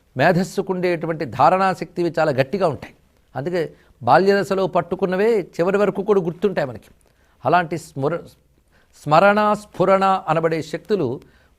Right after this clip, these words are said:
బాల్య దశలో విశేషంగా ఉంటాయి కనుకనే బాలా త్రిపుర సుందరి ఉపాసన అటువంటి జ్ఞానశక్తిని ప్రదానం చేస్తున్నది. ఈ బాలా త్రిపుర సుందరి ఆవిర్భావం గురించి మనకి బ్రహ్మాండ పురాణంలో కథ ఉన్నది.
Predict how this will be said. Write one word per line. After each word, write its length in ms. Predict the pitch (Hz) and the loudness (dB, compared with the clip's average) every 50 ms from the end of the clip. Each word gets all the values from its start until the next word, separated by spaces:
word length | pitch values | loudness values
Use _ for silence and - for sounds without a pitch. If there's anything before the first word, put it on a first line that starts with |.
| _ | _
బాల్య 300 | 120 135 165 185 190 185 | 0 2 2 2 2 0
దశలో 200 | 170 - 180 165 | 0 -2 -4 -4
విశేషంగా 520 | 135 123 - 196 196 185 - 190 185 175 160 | -4 -2 0 0 0 2 0 -2 0 0 -2
ఉంటాయి 300 | 147 143 139 170 156 135 | -2 -2 -2 -4 -2 -2
కనుకనే 400 | 135 131 127 - 170 214 226 196 156 - - - _ _ - | -4 -6 -6 -6 -6 -6 -6 -8 -12 -14 -20 -20 _ _ -4
బాలా 340 | 113 120 139 160 185 196 190 | 2 4 6 8 8 6 4
త్రిపుర 360 | 190 190 - 175 165 180 165 | 4 0 -6 -6 -4 -4 -6
సుందరి 340 | 151 - 160 160 156 160 156 | -6 -6 -8 -6 -4 -4 -2
ఉపాసన 580 | 147 135 - - 190 190 185 - 165 131 127 - - _ _ _ _ 117 | -4 -4 0 2 2 2 2 -2 -4 -6 -6 -8 -12 _ _ _ _ -2
అటువంటి 340 | 143 151 170 170 151 131 139 | 0 0 0 -4 -4 -4 -8
జ్ఞానశక్తిని 680 | 110 98 101 120 147 208 240 - 185 - _ 175 190 | -8 -4 -4 -2 -2 -2 -4 -6 -8 -10 _ -10 -10
ప్రదానం 480 | 180 - - 127 143 170 175 151 139 123 - | -10 -6 -2 2 2 2 2 0 -4 -8 -10
చేస్తున్నది. 440 | 110 - - - 113 101 98 - - - _ _ _ _ _ _ _ - | -12 -12 -12 -16 -16 -16 -16 -20 -20 -20 _ _ _ _ _ _ _ -10
ఈ 40 | 147 | 0
బాలా 320 | 123 139 156 196 226 240 | 4 4 6 8 8 6
త్రిపుర 280 | 233 233 226 208 190 202 | 6 2 -4 -6 -6 -6
సుందరి 260 | - 202 208 202 180 | -8 -6 -2 0 2
ఆవిర్భావం 600 | 160 175 202 196 139 107 156 175 180 175 170 160 | 4 4 4 2 4 4 4 4 4 0 -4 -4
గురించి 460 | 165 165 165 151 - 190 - - - - _ _ _ _ _ 143 | -4 -4 -6 -4 -2 -2 -2 -2 -6 -12 _ _ _ _ _ -2
మనకి 360 | 147 156 156 - 135 127 151 - - _ _ _ _ _ _ _ _ - | -2 -2 -2 -4 -6 -6 -6 -10 -16 _ _ _ _ _ _ _ _ 0
బ్రహ్మాండ 400 | 127 151 180 175 214 233 214 - | 2 2 4 4 2 2 2 0
పురాణంలో 440 | - 196 185 175 170 165 170 190 | 0 2 4 4 4 2 0 -4
కథ 220 | 185 - - 110 131 | -4 -4 -4 -4 -4
ఉన్నది. 240 | 151 135 110 104 | -4 -6 -8 -12